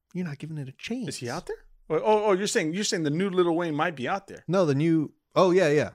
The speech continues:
Speaker 1: Like, the next Lil
Speaker 2: Yeah.
Speaker 1: Wayne. Yeah.
Speaker 2: Yeah, maybe I'm not.
Speaker 1: Mm-hmm.
Speaker 2: I don't know.
Speaker 1: I
Speaker 2: You?
Speaker 1: don't know. I listen to fucking show tunes, so.
Speaker 2: <laughs> La La Land.
Speaker 1: Dude, straight, I'll, I will listen to the Hamilton soundtrack in the shower still
Speaker 2: Yeah.
Speaker 1: sometimes.
Speaker 2: Great. That's great.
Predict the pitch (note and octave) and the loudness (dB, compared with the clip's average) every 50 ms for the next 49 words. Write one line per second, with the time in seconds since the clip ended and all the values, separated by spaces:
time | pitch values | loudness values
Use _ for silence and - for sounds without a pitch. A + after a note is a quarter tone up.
0 | - - A2+ G#2+ - A#2+ A#2 C3 C3 A#2+ - - A2+ G#2+ C3 C3 C#3+ C#3+ A#2 F#2+ | -6 -6 -4 -4 -2 -2 -2 -2 -4 -4 -8 -10 -12 -8 -2 0 2 2 2 0
1 | F#2 - - A2 G#2+ G#2 G2+ F2+ - _ _ _ _ _ _ _ _ _ _ _ | -4 -10 -14 -10 -8 -8 -8 -8 -10 _ _ _ _ _ _ _ _ _ _ _
2 | _ _ _ _ _ _ _ _ _ - G#2+ A2+ A#2+ A#2 B2+ D3+ E3 D3 A#2+ A2+ | _ _ _ _ _ _ _ _ _ -6 -4 -4 -2 -2 -2 -2 -2 -4 -6 -6
3 | A2+ A2 A2 - _ _ _ _ _ _ _ - A#2+ G#2 G#2 G#2 G#2+ G#2+ A2 - | -6 -6 -8 -10 _ _ _ _ _ _ _ -14 -10 -8 -8 -6 -8 -8 -10 -12
4 | A2 A2 G2+ F#2+ F#2 F#2+ F#2+ F#2+ F2+ - _ _ _ _ _ _ _ _ _ _ | -14 -14 -14 -14 -16 -16 -16 -18 -20 -20 _ _ _ _ _ _ _ _ _ _
5 | - - E2+ G2 A2 - - - - _ _ _ _ _ _ _ - G#2+ A#2 A#2 | -10 -6 -6 -6 -6 -8 -12 -20 -20 _ _ _ _ _ _ _ -4 -2 0 0
6 | A2+ - A2 G2+ F2+ - A2 G2+ - G#2+ F#2+ - - - G#2+ G#2 G#2 G2+ - - | 0 0 -2 -6 -6 -6 -6 -6 -6 -6 -8 -8 -6 -4 -4 -4 -4 -6 -6 -8
7 | G2+ F#2 F#2 F#2 F#2 F#2+ - - - - - - - - F#2+ F#2 F#2 F#2 - - | -8 -6 -6 -8 -10 -12 -12 -14 -14 -14 -14 -12 -10 -10 -8 -10 -10 -14 -18 -20
8 | _ _ _ _ _ _ _ _ - - B2+ G2+ G#2+ A2+ A#2+ B2 B2+ B2 B2 B2 | _ _ _ _ _ _ _ _ -14 -12 -10 -10 -8 -8 -8 -10 -10 -10 -10 -12
9 | C3+ C#3 C#3 - _ _ _ _ _ - - C4+ A3 - - - A3 A#3 G3 - | -12 -14 -16 -18 _ _ _ _ _ -4 -2 -2 -2 -2 2 4 4 4 4 2
10 | - C3 D#3 E3+ - - C3+ D3 E3+ F#3+ F3+ E3 F3 F#3+ F#3+ - G#3+ G#3 G#3+ G#3+ | 2 4 4 4 4 4 4 4 4 4 4 4 2 2 0 -2 -6 -8 -8 -12
11 | G3 - _ - - - D#3 D#3 D#3 D3+ D3 C#3 C3 D3 D3+ D3 D3 B2+ C3 B2 | -14 -16 _ -12 -4 -2 0 0 0 0 0 0 0 0 -2 -4 -6 -6 -8 -8
12 | C3 A#2+ A2 G#2 - G#2+ G2+ G#2+ G#2+ A2 G2 A2+ G#2 F#2+ F#2+ F#2+ G2 - - - | -8 -6 -6 -4 -4 -4 -4 -4 -6 -6 -4 -6 -6 -6 -6 -8 -10 -8 -4 -4
13 | C3 B2 A#2 A2 B2 - G#2 G2 G2 A2 G2+ G2+ A2+ A#2+ G#2+ D2 C2+ C#3+ D#3+ D3 | -2 -4 -4 -6 -10 -10 -10 -8 -8 -8 -6 -4 -4 -4 -4 -4 -4 -6 -6 -6
14 | - - F2 D#2 F#2+ | -6 -10 -10 -12 -12